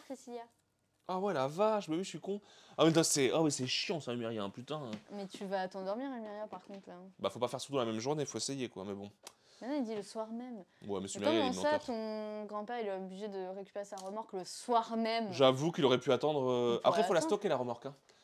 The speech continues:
Speaker 2: Si Myria, c'est dans un centre-ville
Speaker 1: Ah oui.
Speaker 2: où il va et tout, tu en fais quoi de la remorque ?
Speaker 1: C'est vrai.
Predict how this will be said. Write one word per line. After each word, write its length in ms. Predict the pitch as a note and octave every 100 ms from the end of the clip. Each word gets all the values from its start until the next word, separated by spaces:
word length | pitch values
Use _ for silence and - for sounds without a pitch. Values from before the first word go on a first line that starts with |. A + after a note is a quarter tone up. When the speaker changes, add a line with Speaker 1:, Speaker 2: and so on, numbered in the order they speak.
| -
Speaker 2:
Si 200 | - E3+
Myria, 240 | D#3+ F3
c'est 180 | F3+ C#3
dans 160 | B2+ C3
un 60 |
centre-ville 260 | C3 E3 G3
Speaker 1:
Ah 120 | A#3+
oui. 20 | D4
Speaker 2:
où 40 |
il 80 | C3
va 100 | C3
et 40 |
tout, 100 | G3+
tu 80 | G3
en 60 | C#3
fais 120 | B2+
quoi 140 | B2
de 40 | G#2
la 60 |
remorque ? 300 | F#2+ F#2 -
Speaker 1:
C'est 140 | - F#3
vrai. 200 | F#3